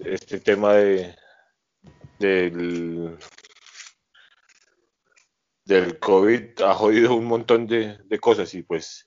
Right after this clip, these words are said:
si ellos tienen la oportunidad de pronto de, de tener una posibilidad económica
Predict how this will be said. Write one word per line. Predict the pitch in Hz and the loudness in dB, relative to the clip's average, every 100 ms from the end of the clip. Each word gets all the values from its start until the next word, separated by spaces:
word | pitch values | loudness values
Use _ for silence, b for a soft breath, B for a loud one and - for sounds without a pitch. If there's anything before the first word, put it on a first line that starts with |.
| _ | _
si | - | -12
ellos | 87 87 | -10 -4
tienen | 117 117 | -2 -2
la | |
oportunidad | 107 110 107 95 92 | -2 -4 -6 -4 -2
de | 90 | -2
pronto | - 95 92 87 | -4 -6 -4 -4
de, | 82 78 78 _ _ _ _ _ _ | -4 -4 -10 _ _ _ _ _ _
de | 92 | -8
tener | 82 87 85 87 85 87 90 92 95 - - - _ _ _ _ _ _ - | -4 -4 -2 0 4 4 2 0 -6 -12 -20 -20 _ _ _ _ _ _ -12
una | 104 110 104 | -4 -2 0
posibilidad | 120 104 110 95 92 | -2 0 0 2 2
económica | - 107 110 127 165 196 | 2 0 0 -2 0 -2